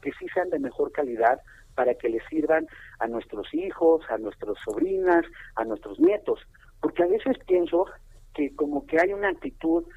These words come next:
de un sector de resignación.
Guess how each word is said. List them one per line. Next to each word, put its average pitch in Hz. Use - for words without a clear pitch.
de 127
un 156
sector -
de -
resignación. 220